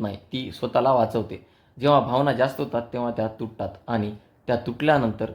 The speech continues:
जो आवाज येतो, तो मौनाचा असतो. "माझं प्रेम संपलं नाही, पण माझं देणं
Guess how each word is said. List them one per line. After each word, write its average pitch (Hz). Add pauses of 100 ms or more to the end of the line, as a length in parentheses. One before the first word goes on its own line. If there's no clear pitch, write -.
(160)
जो 113
आवाज 131
येतो, -
तो 110
मौनाचा 113
असतो. - (460)
"माझं 143
प्रेम 160
संपलं 143
नाही, 104
पण 110
माझं 110 (200)
देणं 113